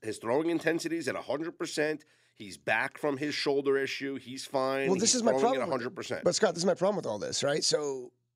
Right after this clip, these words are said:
Speaker 2: is he blaming his thumb? Is he blaming this? Who, who's doing this? And, and this happened early in the month, you read. Early in the month. Well,
Speaker 1: Mm-hmm.
Speaker 2: we're at the end of the month. And he's had plenty of starts since then. And I haven't heard any cries about this since this has started. Now, all of a sudden, I'm hearing this 'cause he got pulled pretty early.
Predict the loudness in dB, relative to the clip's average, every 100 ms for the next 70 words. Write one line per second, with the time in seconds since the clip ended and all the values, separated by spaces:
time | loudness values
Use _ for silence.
0 | _ -4 0 0 0 0 2 2 2 0
1 | 0 0 0 0 -4 -2 -2 0 0 0
2 | 0 0 0 0 0 0 0 0 0 -2
3 | -4 -14 -20 -4 -2 0 0 2 2 4
4 | 2 0 -2 -6 _ -20 _ _ 0 2
5 | 4 4 4 2 0 -4 -6 -6 -6 -10
6 | _ _ _ 2 4 4 2 0 -4 -4
7 | 0 2 4 2 2 2 0 -2 -6 -12
8 | _ _ _ _ _ -2 2 2 0 2
9 | 2 2 0 0 0 -2 -2 -4 -8 -10
10 | _ _ _ _ _ _ 0 2 2 0
11 | 2 0 -2 0 2 2 0 -2 -2 0
12 | 2 0 0 -2 -4 -2 0 0 -2 0
13 | 0 0 0 0 0 -2 -2 -2 -2 -4
14 | -2 -2 -2 -4 -4 -6 -4 -6 -4 -6
15 | -2 -2 -4